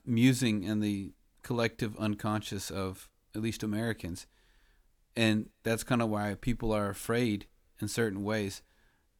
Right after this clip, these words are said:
to explore who they really are, because it would mean risking that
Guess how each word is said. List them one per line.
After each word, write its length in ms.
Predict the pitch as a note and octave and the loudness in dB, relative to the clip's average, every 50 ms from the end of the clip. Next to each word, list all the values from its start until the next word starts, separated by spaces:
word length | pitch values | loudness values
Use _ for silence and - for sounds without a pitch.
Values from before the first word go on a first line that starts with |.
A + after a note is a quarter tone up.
| _ - | _ -8
to 320 | - - C3 B2+ A#2+ A#2 - | 0 4 4 4 4 4 0
explore 800 | - G#2+ - - - - - - A#2+ B2 B2+ A#2+ A2+ A2 G2+ - | -4 -4 -4 -6 -8 -8 -6 -4 -2 0 2 2 2 0 -2 -2
who 160 | A#2 B2 B2 | -2 -2 0
they 160 | A#2 A#2 G#2+ G#2 | 0 2 0 2
really 300 | G#2+ G#2+ G#2+ G#2 G2 F#2 | 2 2 2 0 0 0
are, 360 | G2 A2 A2 G2 F2+ E2+ - | 0 -2 -2 -2 -4 -8 -10
because 440 | - G2+ F#2+ - - G#2+ G#2 G2+ G#2 | -12 -14 -10 -4 -2 0 0 -2 -4
it 140 | - - A2+ | -4 -2 -2
would 220 | A#2 A#2 A2 A2 A#2+ | 0 0 0 0 4
mean 400 | A#2+ A#2+ A#2+ A#2 A2+ A2 A2 - - _ _ _ _ _ _ _ _ _ _ _ _ | 4 6 6 6 4 2 0 -4 -12 _ _ _ _ _ _ _ _ _ _ _ _
risking 760 | A#2 A2+ C#3 E3+ F3 - - - E3+ A#2+ G2 F2+ G2+ - - _ _ _ _ _ _ _ _ _ _ _ - | 4 6 6 6 6 2 2 2 2 2 2 0 -4 -8 -12 _ _ _ _ _ _ _ _ _ _ _ 0
that 400 | G#2+ B2 A#2 A2+ A2 - - | 2 4 4 4 4 0 -4